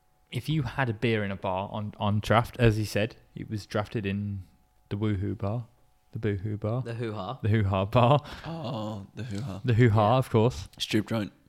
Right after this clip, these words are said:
Speaker 1: So, well, it could, it could well be. So
Speaker 2: Yeah.
Speaker 1: is, in my head, I'm thinking, is he being antisocial at the table, writing this thoroughly detailed review
Speaker 2: Mm-hmm.
Speaker 1: on, of this beer, or
Speaker 3: Or
Speaker 1: is
Speaker 3: did he
Speaker 1: he
Speaker 3: not drink
Speaker 1: remembering this?
Speaker 3: Did he not drink enough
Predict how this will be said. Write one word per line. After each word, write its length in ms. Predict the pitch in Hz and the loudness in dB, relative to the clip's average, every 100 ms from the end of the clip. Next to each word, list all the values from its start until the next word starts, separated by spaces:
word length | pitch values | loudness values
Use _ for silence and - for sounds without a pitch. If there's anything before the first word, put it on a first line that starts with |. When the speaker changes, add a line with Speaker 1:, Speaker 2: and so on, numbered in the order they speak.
| _ | _
Speaker 1:
So, 360 | - 139 123 - - - | -2 2 2 0 -8 -10
well, 160 | 143 151 | -4 -4
it 160 | 165 135 | -2 -4
could, 280 | 151 131 | -6 -6
it 140 | 127 - | -6 0
could 140 | 190 | 2
well 140 | 131 107 | 4 4
be. 220 | 190 117 _ _ _ _ - | 2 0 _ _ _ _ -12
So 180 | - 135 | 2 4
Speaker 2:
Yeah. 140 | 127 147 | 6 2
Speaker 1:
is, 120 | 143 - _ _ _ _ _ | 2 -8 _ _ _ _ _
in 140 | - 151 | 2 6
my 220 | 151 139 | 8 8
head, 220 | 120 127 | 6 4
I'm 140 | 113 110 | 4 2
thinking, 380 | 113 110 107 | -2 0 -2
is 260 | - 123 113 | 0 -2 2
he 460 | 143 135 123 113 - _ _ _ - | 2 4 4 0 -6 _ _ _ -4
being 200 | 123 107 | 0 2
antisocial 640 | 117 117 135 120 120 - - | 2 0 2 4 2 2 -2
at 60 | |
the 60 | 113 | -4
table, 480 | - 104 98 104 117 - | -2 -2 -2 -6 -8 -2
writing 380 | 107 104 - 101 | 0 0 0 0
this 180 | 98 | -2
thoroughly 800 | - - - 127 160 120 104 92 | -6 -10 2 6 8 6 4 0
detailed 440 | 92 101 98 90 92 | 0 0 0 -4 -4
review 460 | 90 98 - 107 - _ _ _ _ _ _ _ | -4 -4 -4 -6 -12 _ _ _ _ _ _ _
Speaker 2:
Mm-hmm. 280 | 110 104 107 143 _ _ - | -20 -18 -18 -20 _ _ -6
Speaker 1:
on, 180 | 104 101 | -4 -2
of 140 | 104 | -4
this 180 | 104 92 | -4 -4
beer, 320 | - 101 95 - - - - | -2 -2 -2 -6 -20 -20 4
or 420 | 143 135 110 117 | 10 12 12 12
Speaker 3:
Or 140 | 117 - _ | 8 -2 _
Speaker 1:
is 120 | 123 123 | 4 6
Speaker 3:
did 80 | 127 | 8
he 180 | 139 | 8
Speaker 1:
he 60 | 135 | 10
Speaker 3:
not 180 | 123 120 | 8 8
drink 240 | 127 143 | 10 10
Speaker 1:
remembering 720 | 139 143 170 175 156 120 113 104 | 12 12 12 12 12 10 8 6
this? 480 | 92 - - - - | 4 2 -4 -6 0
Speaker 3:
Did 140 | 120 | 2
he 100 | 127 | 4
not 200 | 135 120 | 6 4
drink 240 | - 113 117 | 2 0 0
enough 440 | 113 104 110 - | -2 -2 -4 -12